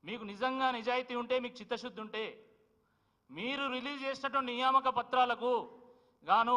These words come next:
వాటికి ఎప్పుడు నోటిఫికేషన్లు ఇచ్చిండ్రు, ఎప్పుడు పరీక్షలు నిర్వహించిండ్రు, ఎప్పుడు రిజల్ట్స్ ఇచ్చిండ్రు ఒకసారి బయట పెట్టండి. మీరు ఎందుకు పెడతలేరు? మీరు, మీరు ఒక్క జాబు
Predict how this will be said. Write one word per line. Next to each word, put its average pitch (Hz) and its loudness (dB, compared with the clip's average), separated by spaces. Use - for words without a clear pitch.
వాటికి 240 4
ఎప్పుడు 262 -2
నోటిఫికేషన్లు 254 0
ఇచ్చిండ్రు, 240 -8
ఎప్పుడు 247 0
పరీక్షలు 247 0
నిర్వహించిండ్రు, 233 -6
ఎప్పుడు 220 -2
రిజల్ట్స్ 247 -2
ఇచ్చిండ్రు 240 0
ఒకసారి 254 -2
బయట 233 0
పెట్టండి. 277 0
మీరు 294 -4
ఎందుకు 254 -2
పెడతలేరు? 294 4
మీరు, 294 0
మీరు 269 0
ఒక్క 233 4
జాబు 277 8